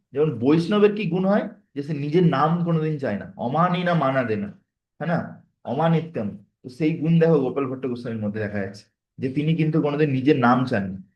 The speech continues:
ঠিক আছে? তো দিয়ে বলছে যে চৈতন্য চরিতামৃতে নিজের নাম উল্লেখ না করার জন্য অনুরোধ করেছিলেন। গোপাল ভট্ট গোস্বামী গুণমঞ্জরী রূপে সেবা করেন।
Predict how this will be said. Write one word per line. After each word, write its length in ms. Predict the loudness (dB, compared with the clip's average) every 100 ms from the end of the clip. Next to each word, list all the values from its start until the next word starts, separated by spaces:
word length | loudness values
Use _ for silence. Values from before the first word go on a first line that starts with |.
| _ _ _ _ _ _ -8
ঠিক 120 | -6
আছে? 320 | -4 -6 -12 _ _ _ _ _
তো 260 | 6 6 6
দিয়ে 180 | 2
বলছে 480 | 2 2 2 0 -2 -10 _ -8
যে 80 |
চৈতন্য 420 | -2 0 0 0 0
চরিতামৃতে 460 | 0 0 0 0
নিজের 240 | 0 -2 0
নাম 380 | 0 0 -2
উল্লেখ 280 | -2 -2 -2
না 180 | -2 -4
করার 300 | -2 -2 -2
জন্য 200 | -4 -6
অনুরোধ 340 | -6 -4 -6
করেছিলেন। 480 | -4 -6 -6 -12 -14 -18 _ _ -10
গোপাল 320 | -6 0 2
ভট্ট 220 | 2 0
গোস্বামী 580 | -2 -4 -4 -4 -4 -6 -10 _ -10
গুণমঞ্জরী 800 | -4 0 2 4 4 4 4
রূপে 520 | 0 -2 0 -2 -4 -14 _
সেবা 180 | -2 -2
করেন। 280 | -2 -4